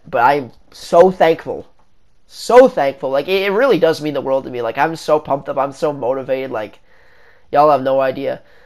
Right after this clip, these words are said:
So I dot my teammate wide open in the corner. He shoots a nice little green bean, and we're looking good. You know, we can't possibly lose this game, right? There's,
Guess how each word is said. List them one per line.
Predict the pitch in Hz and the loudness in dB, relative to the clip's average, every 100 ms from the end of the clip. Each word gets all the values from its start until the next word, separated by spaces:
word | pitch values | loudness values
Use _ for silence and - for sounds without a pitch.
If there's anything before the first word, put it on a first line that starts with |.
| _ _ - | _ _ -20
So | - 139 | -8 -2
I | 123 110 | 0 0
dot | 104 127 127 - | -4 0 0 0
my | 135 120 | -4 -4
teammate | - 151 139 123 | -6 -6 -4 -4
wide | 127 123 123 131 | -2 0 0 0
open | 123 127 | -4 -8
in | 123 | -12
the | |
corner. | - 147 147 | -10 -8 -6
He | 135 | -10
shoots | 123 135 - | -12 -14 -10
a | |
nice | 135 127 123 | -6 -6 -6
little | 147 135 131 | -6 -4 -4
green | 131 151 165 156 | -2 -2 -2 -2
bean, | 165 220 277 254 | -4 -4 -4 -2
and | 165 | 2
we're | 147 | 2
looking | 139 151 151 170 165 | 0 -4 -6 -6 -2
good. | 190 147 - | -2 -2 -4
You | 160 | 0
know, | 156 | 2
we | 156 | 2
can't | - 262 - | 0 0 0
possibly | - 226 254 - 202 165 160 | 4 6 6 4 -4 -2 0
lose | 165 165 127 | 0 0 -4
this | 135 127 | -10 -6
game, | 151 123 117 | -6 -4 -4
right? | 131 147 | -6 -2
There's, | 170 156 | -2 -2